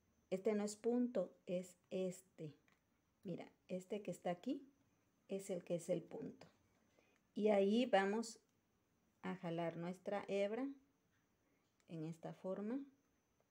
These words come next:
y luego la vamos a pasar por la que, por el punto que ya tenemos.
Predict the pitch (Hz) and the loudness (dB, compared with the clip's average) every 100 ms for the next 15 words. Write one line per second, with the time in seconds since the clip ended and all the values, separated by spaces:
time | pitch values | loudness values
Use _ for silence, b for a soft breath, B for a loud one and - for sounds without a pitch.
0 | _ _ _ _ _ b b _ - 185 | _ _ _ _ _ b b _ -6 -4
1 | 185 190 190 226 - - 185 175 170 175 | 2 2 2 0 -2 -10 -4 -4 -2 -4
2 | 185 196 - _ _ _ _ _ _ _ | -6 -8 -16 _ _ _ _ _ _ _
3 | _ - 180 165 165 175 160 - 175 170 | _ -12 -6 -6 -4 -6 -6 -6 -4 -4
4 | - - _ - 180 160 - 170 170 160 | -6 -16 _ -6 -4 -4 -6 -6 -6 -6
5 | 147 175 190 220 214 | -6 -6 -6 -8 -10